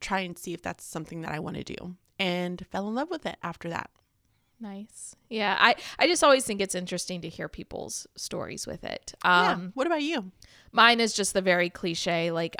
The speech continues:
Speaker 2: I wanted to be a teacher ever since I was a little kid. I distinctly remember sitting in second grade and going, like, "I, I wanna be a teacher." And I would hold school for all the neighborhood kids on my porch, took it very seriously, and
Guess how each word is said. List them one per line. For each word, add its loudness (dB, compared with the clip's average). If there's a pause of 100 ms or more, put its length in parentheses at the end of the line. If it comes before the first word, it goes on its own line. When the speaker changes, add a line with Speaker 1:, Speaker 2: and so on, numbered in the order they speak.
Speaker 2:
I 4
wanted -4
to -20
be -4
a -6
teacher -8
ever -4
since -8
I 8
was 0
a -2
little 0
kid. 0
I 2
distinctly -4
remember -2
sitting 0
in -4
second -4
grade -4 (360)
and 0
going, 6
like, -2
"I, 8
I 4
wanna -2
be -8
a -4
teacher." -4 (400)
And 8
I 8
would 2
hold 4
school 4
for -4
all 2
the -2
neighborhood -2
kids -2
on -2
my 0
porch, -4
took -12
it -14
very -12
seriously, 0
and 2